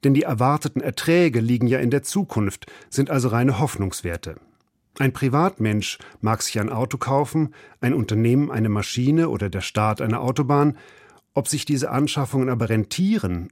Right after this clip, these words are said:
ob sie also künftig mehr Geld einspielen, als sie gekostet haben, das lässt sich nicht mit Sicherheit sagen. Von daher ist es kein Wunder, dass unter Ökonomen heftig darum gestritten wird,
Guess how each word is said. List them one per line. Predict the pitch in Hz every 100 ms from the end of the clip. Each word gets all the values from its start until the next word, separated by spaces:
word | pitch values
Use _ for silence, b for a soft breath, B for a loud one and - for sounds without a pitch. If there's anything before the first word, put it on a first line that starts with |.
| _
ob | 131 -
sie | 147
also | 120
künftig | 120 147 - 120 -
mehr | 113 151 156
Geld | 110 131 123 -
einspielen, | 123 127 - 127 117 120
als | 107
sie | -
gekostet | 98 - 127 - 139
haben, | 127 127 131 B B B
das | 151 -
lässt | 120 -
sich | - 92
nicht | 101 -
mit | 107
Sicherheit | - 85 92 87 -
sagen. | 82 80 101 90 _ _ _ _ B B B B B -
Von | 131 127
daher | 151 170
ist | 135 135
es | -
kein | 127 123
Wunder, | 147 196 143 113 B B
dass | 113 220
unter | 131 139
Ökonomen | 135 - 120 131 143 131
heftig | 120 160 - 143
darum | 127 131
gestritten | 120 110 - 117 120 101
wird, | 110